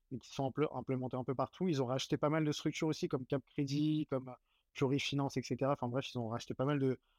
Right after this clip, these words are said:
de franchises. Et, euh, aujourd'hui, du coup, ils disposent de ce gros, euh, de ce gros réseau via, via ces, via ces différentes franchises. Et donc, un gros réseau bancaire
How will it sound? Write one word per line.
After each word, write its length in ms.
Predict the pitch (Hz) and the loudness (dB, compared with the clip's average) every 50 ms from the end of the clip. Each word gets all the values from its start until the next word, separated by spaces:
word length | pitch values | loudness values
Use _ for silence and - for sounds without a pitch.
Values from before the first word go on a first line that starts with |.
| _ _ - | _ _ -6
de 80 | 131 | -6
franchises. 580 | 120 - - 131 127 - - 151 165 180 156 135 - _ _ _ _ _ | -6 -4 -4 -6 -4 -2 0 0 2 2 0 -4 -8 _ _ _ _ _
Et, 100 | - 135 | -2 0
euh, 80 | 131 131 | 0 2
aujourd'hui, 300 | 131 123 135 127 139 160 | 2 2 2 0 0 0
du 120 | 139 135 | -2 -2
coup, 100 | - - | 0 0
ils 80 | 156 135 | 0 0
disposent 320 | 135 127 - - 147 143 | 0 -4 -4 -2 -2 0
de 100 | 135 135 | 0 0
ce 60 | 131 123 | -2 -2
gros, 340 | - - 139 143 147 143 | -2 0 2 4 4 4
euh, 120 | 135 127 120 - _ _ _ _ _ - | 2 0 -2 -6 _ _ _ _ _ -6
de 80 | 135 123 | -6 -6
ce 80 | - | -4
gros 140 | - - 139 | 0 2 2
réseau 240 | 135 143 135 156 139 | 4 4 4 4 4
via, 100 | 139 127 - - - 127 | 2 0 -2 -4 -12 -6
via 180 | 123 127 135 | -2 -2 -2
ces, 320 | - - 135 127 127 127 131 | 0 0 0 0 0 0 -2
via 140 | 123 123 - | -2 -2 -2
ces 100 | - 131 | -2 -4
différentes 400 | 127 131 - - 127 127 123 - | -4 -4 -2 -2 -2 -4 -4 -6
franchises. 400 | - - 123 - - 175 160 147 - | -8 -8 -4 -2 -2 -2 -2 -4 -4
Et 160 | - 135 127 | -4 -2 0
donc, 200 | 135 151 151 - | 0 0 0 0
un 440 | 143 135 127 127 127 123 123 123 120 113 - | 0 0 0 -2 -4 -6 -8 -10 -14 -6 -2
gros 400 | 139 151 160 160 156 143 143 135 | 2 4 4 6 6 6 4 4
réseau 300 | 127 131 143 135 143 131 | 2 2 2 4 4 2
bancaire 340 | 135 139 131 - 143 151 | 2 0 0 0 0 0